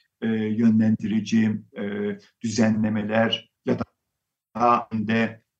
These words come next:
e, grev hakkı gibi, e, temel demokratik haklar, e, yurttaşlık haklarının, e, öne çıkarılması, o açıdan çevresel hakların, e, daha çok öznel haklar alanına doğru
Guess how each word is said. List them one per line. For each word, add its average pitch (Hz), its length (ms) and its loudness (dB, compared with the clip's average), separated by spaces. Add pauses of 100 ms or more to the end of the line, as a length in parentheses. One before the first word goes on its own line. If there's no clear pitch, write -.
e, 107 40 -8
grev 117 360 0
hakkı 104 420 -6
gibi, 107 640 -4 (320)
e, 107 260 -6
temel 113 440 0 (240)
demokratik 113 560 -2
haklar, 110 600 -2 (380)
e, 117 120 0
yurttaşlık 113 1120 0 (240)
haklarının, 113 840 0 (320)
e, - 0 -
öne 131 480 -2
çıkarılması, 113 960 0 (200)
o 120 360 -8
açıdan 117 460 -2
çevresel 117 440 0
hakların, 123 640 0 (300)
e, 120 60 -6 (840)
daha 110 260 0
çok - 380 -2 (300)
öznel 160 340 2
haklar 127 360 2
alanına 113 600 -2
doğru 107 440 -4